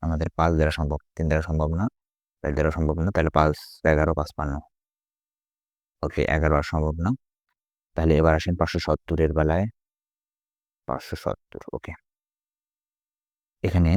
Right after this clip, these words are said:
আমাদের একক আর শূন্য আছে, তার মানে এটাকে দুই দ্বারা সম্ভব, তাহলে দুই এককে দু-, দুই দুগুণে চার, এখানে সতেরো হচ্ছে যে, আহ, আট দুগুণে ষোলো, আট দুগুণে ষোলো, এক, পাঁচ দুগুণে দশ, তাহলে দুইশো আশি।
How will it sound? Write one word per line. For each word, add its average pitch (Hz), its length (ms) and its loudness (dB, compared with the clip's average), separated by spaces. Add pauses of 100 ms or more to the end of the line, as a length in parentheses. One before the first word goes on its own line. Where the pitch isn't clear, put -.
(120)
আমাদের 87 260 6
একক 85 300 4
আর 82 100 0
শূন্য 82 280 4
আছে, 82 180 0
তার 82 140 0
মানে 80 120 -2
এটাকে 80 240 -2
দুই 78 140 -4
দ্বারা 73 200 -2
সম্ভব, 78 300 -2 (160)
তাহলে 78 260 -2
দুই 78 220 0 (100)
এককে 82 500 -4 (480)
দু-, 80 340 -4
দুই 80 140 2
দুগুণে 80 260 0 (120)
চার, 80 420 -2 (560)
এখানে 78 220 -2
সতেরো 78 480 0 (100)
হচ্ছে 85 260 -4
যে, 78 160 0 (1400)
আহ, 80 240 -4
আট 82 180 0
দুগুণে 85 280 4
ষোলো, 76 300 2 (460)
আট 78 120 -4
দুগুণে 80 300 0
ষোলো, 85 420 2 (600)
এক, 82 240 2 (140)
পাঁচ 90 160 4
দুগুণে 78 240 4
দশ, 76 280 -2
তাহলে 73 220 -2
দুইশো 78 240 -2
আশি। 76 240 -6